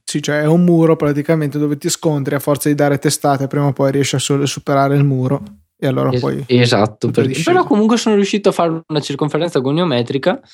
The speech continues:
Speaker 2: con gli angoli noti, con gli angoli notevoli, scusa,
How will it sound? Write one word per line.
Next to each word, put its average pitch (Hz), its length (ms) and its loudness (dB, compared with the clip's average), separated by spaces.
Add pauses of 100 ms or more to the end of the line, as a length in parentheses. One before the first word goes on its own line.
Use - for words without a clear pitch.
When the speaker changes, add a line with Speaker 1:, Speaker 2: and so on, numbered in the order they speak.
(400)
Speaker 2:
con 139 140 0
gli 143 80 2
angoli 147 340 0
noti, 139 400 -4 (640)
con 135 120 -4
gli 139 40 4
angoli 131 260 2
notevoli, 143 400 0
scusa, 127 400 -6